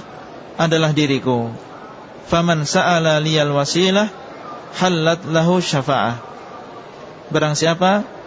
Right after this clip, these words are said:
yang meminta untukku al-wasilah, maka dia akan mendapatkan syafaat. Barang siapa yang meminta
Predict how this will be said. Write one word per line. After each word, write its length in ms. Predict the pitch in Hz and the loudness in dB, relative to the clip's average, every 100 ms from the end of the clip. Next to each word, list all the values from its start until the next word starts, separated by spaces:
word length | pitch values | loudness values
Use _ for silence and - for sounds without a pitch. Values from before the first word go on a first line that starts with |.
| - - | -12 0
yang 160 | 165 156 | 2 2
meminta 560 | 156 175 208 180 180 | 2 4 2 2 0
untukku 560 | - 170 165 180 165 151 | 2 2 4 2 4 2
al-wasilah, 680 | 156 151 143 170 190 202 220 - - - - - - - - - 156 | 4 2 2 4 4 2 0 -8 -18 -18 -18 -18 -18 -16 -16 -4 0
maka 640 | 165 165 180 180 185 - - - - | 0 2 4 4 2 -2 -14 -16 -8
dia 320 | 143 175 175 | 2 4 4
akan 180 | 135 160 156 | 2 0 2
mendapatkan 400 | 147 143 147 151 | 2 0 0 0
syafaat. 400 | 143 123 120 117 - - - - - - - - - - - - - - - - - - - | 0 0 0 0 -4 -16 -18 -18 -18 -18 -18 -18 -18 -18 -18 -18 -18 -18 -18 -16 -16 -16 -4
Barang 260 | 151 151 147 | 0 0 2
siapa 300 | 170 165 156 | 0 2 2
yang 80 | 151 | 2
meminta 460 | 170 180 175 156 | 2 4 2 0